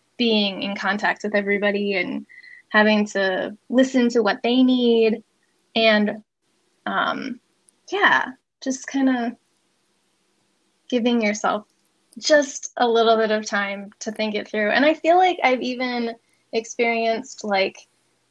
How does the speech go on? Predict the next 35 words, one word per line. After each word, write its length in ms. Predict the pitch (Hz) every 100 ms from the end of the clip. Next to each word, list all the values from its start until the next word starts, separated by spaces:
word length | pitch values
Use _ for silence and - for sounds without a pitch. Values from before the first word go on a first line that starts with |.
| _ _
saying 540 | - - 240 233 226 220
no 420 | 214 214 208 214
to, 760 | 208 226 208 202 196 196 196 - _ _ _ _
you 120 | 269 285
know, 140 | 262
meeting 300 | 240 233 226
up 140 | 214
with 120 | 220 220
friends 760 | 269 262 262 254 254 247 240 -
or, 640 | - 226 226 214 - - - _ _ _ _ _ _ _ _ _ -
you 120 | 247
know, 120 | 214
saying 300 | 208 262 247
no 160 | 233 226
to 240 | 220 -
anybody, 400 | 240 262 226 226 247
everybody, 580 | 240 285 294 294 320
and 100 | 277
just 140 | 254 220
taking, 320 | 233 226 233
like, 220 | 233 220 -
a 60 |
couple 300 | 214 220 226
of 100 | 220
hours 380 | 208 214 214 220
for 100 | 240
myself. 560 | 220 220 196 202 226 233
And 120 | 220
I've 160 | 214 196
noticed, 560 | 208 214 208 - - _ _ _ _ _ -
I've 160 | 240
even 280 | 247 233 226
thought 500 | 220 220 202 214 - -
of, 140 | 220
like, 320 | 214 208 -